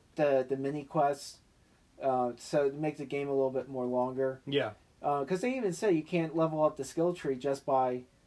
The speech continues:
Speaker 1: playing the main game.
Speaker 2: Okay.
Speaker 1: So I'm looking forward to that. Um, riding the animals, uh, seeing the different characters.
Speaker 2: Right.
Speaker 1: Um, and just hopefully being able to explore more planets.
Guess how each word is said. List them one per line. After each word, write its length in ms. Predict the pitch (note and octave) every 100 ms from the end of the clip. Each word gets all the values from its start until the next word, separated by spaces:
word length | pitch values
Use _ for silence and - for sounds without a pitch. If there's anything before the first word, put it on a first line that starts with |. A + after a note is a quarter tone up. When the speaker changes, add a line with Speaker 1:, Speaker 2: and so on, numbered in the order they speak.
| _
Speaker 1:
playing 200 | D#3+ C3
the 60 | B2+
main 240 | B2+ B2
game. 320 | C3 C3 A2+ -
Speaker 2:
Okay. 260 | C3 C3 A#2 - _ _
Speaker 1:
So 340 | - E3+ C#3+
I'm 120 | D3 D3+
looking 220 | E3 F3
forward 300 | D#3+ D#3 D3
to 100 | D#3+
that. 320 | D3+ B2 B2 - _ _ _ _ -
Um, 460 | C3+ C3 A#2+ A#2+ A#2+ _ _ _ _ _ _ _ -
riding 400 | C#3 C#3 C3+ C#3+
the 140 | C3+
animals, 640 | B2+ B2+ C3 C3 B2 B2 -
uh, 220 | B2+ A#2+
seeing 380 | A#2+ D3+ C3+ C3+
the 180 | B2+ A#2+
different 360 | B2 B2+ C3
characters. 680 | B2+ B2 B2 B2+ B2+ B2 - - -
Speaker 2:
Right. 260 | C3 A#2 A2 _ _ -
Speaker 1:
Um, 480 | C3 B2+ A#2+ B2 B2+ _ -
and 100 | F#3
just 220 | A#3 A3+ -
hopefully 340 | F3 F#3 F#3
being 220 | D#3+ E3 D#3+
able 160 | D#3
to 40 | C#3+
explore 400 | C#3 - C#3+ C3+
more 240 | C3+ C3+ B2+
planets. 600 | - C3+ A#2+ - -